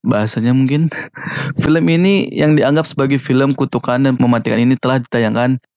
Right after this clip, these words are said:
platform digital seperti Amazon, Google Play, dan iTunes. Sebenarnya film ini sih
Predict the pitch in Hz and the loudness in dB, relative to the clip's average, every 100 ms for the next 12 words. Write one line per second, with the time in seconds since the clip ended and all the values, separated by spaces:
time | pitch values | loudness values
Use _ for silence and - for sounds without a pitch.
0 | - 120 110 135 131 120 113 - 123 123 | -4 -4 -2 -2 0 0 -2 -4 -4 -4
1 | - 117 - - 104 98 110 113 117 117 | -4 -6 -4 -4 -2 0 2 2 2 0
2 | 113 - _ _ _ - 107 101 113 113 | -2 -6 _ _ _ -4 -2 -2 -2 0
3 | 120 113 101 - 120 104 - 95 92 90 | 0 0 -4 -6 -8 -6 -2 -2 -2 -4
4 | - - _ _ - 131 147 165 185 208 | -10 -16 _ _ -4 -2 2 2 0 0
5 | 196 - _ - - 143 147 135 151 160 | -2 -6 _ -16 -2 0 2 0 0 0
6 | 170 196 190 185 156 | 0 2 4 4 2